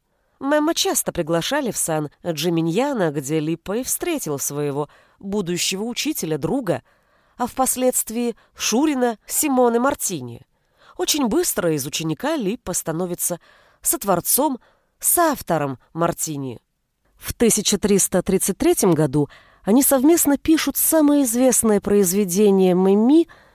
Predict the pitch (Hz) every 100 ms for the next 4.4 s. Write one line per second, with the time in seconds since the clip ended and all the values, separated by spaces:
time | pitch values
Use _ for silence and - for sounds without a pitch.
0 | _ _ _ 214 214 247 233 285 294 277
1 | 196 127 - - _ _ _ _ - 302
2 | 330 - 175 170 165 151 - 175 - 285
3 | 190 175 180 165 175 165 175 240 - -
4 | - - 117